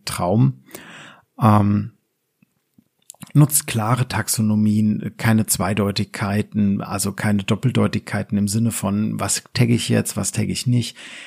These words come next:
Manchmal ist auch ein bisschen weniger einfach mehr, ähm, dem Nutzer nicht zu viel Auswahl zu geben, damit's einfach eindeutig wird, bietet möglichst keine Werte Sonstiges oder,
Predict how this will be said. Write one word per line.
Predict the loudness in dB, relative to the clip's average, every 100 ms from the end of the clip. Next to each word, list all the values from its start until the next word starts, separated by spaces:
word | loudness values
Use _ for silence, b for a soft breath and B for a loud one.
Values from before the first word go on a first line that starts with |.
| B 0
Manchmal | 2 4 4
ist | 4
auch | 0
ein | 0
bisschen | 2 2 2 4
weniger | 4 4 4 0
einfach | -4 -8 -4
mehr, | 2 6 6 4 -4 B B B _
ähm, | 0 2 0
dem | 0
Nutzer | 0 0 2
nicht | 4 4 2
zu | 0 0
viel | 2 2
Auswahl | 2 2 2 0 0
zu | -2
geben, | -2 0 0 -2 -4
damit's | -2 -2 -2
einfach | -6 -8 -8 -6
eindeutig | 0 2 2 0 -2
wird, | -4 -4 -4
bietet | -6 -8 -14 _ _ _ _ _ _
möglichst | -8 -8 -6 -8
keine | -2 0 0
Werte | -2 -2
Sonstiges | 0 2 2 2 2 4 4 2 0
oder, | -4 -4 -4 -4 -8